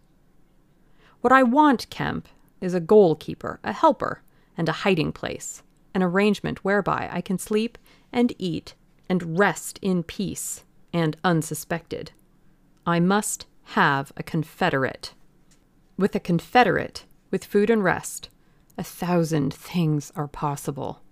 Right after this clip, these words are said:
Hitherto, I have gone on vague lines. We have to consider all that invisibility means, all that it does not mean. It means little advantage for eavesdropping and so forth.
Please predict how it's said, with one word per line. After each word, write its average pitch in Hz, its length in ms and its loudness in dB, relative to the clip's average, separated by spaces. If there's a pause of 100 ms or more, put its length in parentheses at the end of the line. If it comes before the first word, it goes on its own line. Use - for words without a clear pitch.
(1200)
Hitherto, 226 840 2 (240)
I 196 160 0
have 190 200 -2
gone 185 320 2
on 165 200 0
vague 175 280 0
lines. 180 640 0 (760)
We 214 60 -2
have 214 240 2
to 240 100 -8
consider 185 680 0
all 196 280 -4
that 180 120 -4
invisibility 175 720 -2
means, 190 680 0 (1080)
all 147 220 0
that - 180 -8
it 156 140 -8
does 165 180 -2
not 277 320 4
mean. - 400 -6 (920)
It 196 140 -6
means 214 260 4
little 330 280 2
advantage 175 580 -2
for - 160 -8
eavesdropping 175 720 -6
and 170 100 -6
so 170 220 -2
forth. - 420 -10